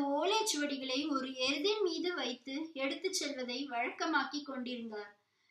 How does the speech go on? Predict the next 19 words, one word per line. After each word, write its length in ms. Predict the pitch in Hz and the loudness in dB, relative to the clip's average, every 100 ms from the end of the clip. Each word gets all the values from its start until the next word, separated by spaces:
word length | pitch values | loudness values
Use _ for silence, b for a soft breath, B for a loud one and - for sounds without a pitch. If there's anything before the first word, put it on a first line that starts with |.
| - | -2
சிஷ்யர்களுக்கு 920 | - 349 349 - 427 415 302 285 262 | 0 2 2 4 6 6 4 -2 -4
பாடம் 460 | - 240 262 320 415 | -2 4 6 6 4
சொல்லித் 320 | 294 277 269 | 2 0 -2
தரும்போது 540 | 262 254 254 247 240 349 B B | -2 -2 -2 -2 -2 -4 B B
இந்த 260 | - 302 285 269 | 0 2 4 2
எருதும் 520 | 262 269 311 330 359 - | 2 2 2 0 0 2
பிரதிதினமும் 1000 | 285 240 294 415 320 285 269 302 320 370 466 B B | 2 4 6 6 6 2 2 0 0 -4 -6 B B
உடன் 320 | 277 285 370 | -2 4 6
அமர்ந்திருக்கும். 800 | 440 302 254 247 233 226 240 226 226 b b | 6 6 2 0 -4 -6 -6 -6 -6 b b
இப்படி 420 | 285 285 302 285 269 | -4 -2 2 2 2
இருக்கையில் 540 | 277 302 311 311 403 - - - _ _ | -2 -2 0 0 0 -4 -12 -20 _ _
ஒரு 240 | 277 277 277 | 4 6 6
நாள், 380 | 269 370 381 | 4 4 2
"நமது 320 | 277 277 277 262 247 | 2 2 4 4 6
ஆச்சாரியர் 720 | 277 320 339 302 254 262 370 B B B | 6 4 4 4 2 -2 -4 B B B
இவ்வளவு 540 | 285 277 294 427 453 | -2 0 2 2 2
சிறப்பாக 640 | 427 294 302 330 330 320 415 | 0 0 0 6 6 6 6
பாடங்களை 560 | 311 254 285 349 330 294 | 8 8 6 2 2 0
சொல்கிறாரே, 600 | 262 233 247 240 226 | 0 -2 0 0 0